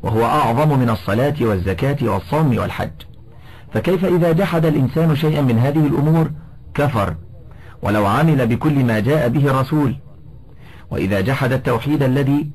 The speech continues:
هو دين الرسل كلهم لا يكفر. سبحان الله، ما أعجب هذا الجهل.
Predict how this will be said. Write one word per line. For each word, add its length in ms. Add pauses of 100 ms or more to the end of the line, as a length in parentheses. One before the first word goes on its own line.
(340)
هو 220
دين 280
الرسل 560
كلهم 580 (300)
لا 180
يكفر. 440 (760)
سبحان 400
الله، 360 (760)
ما 400
أعجب 340
هذا 300
الجهل. 400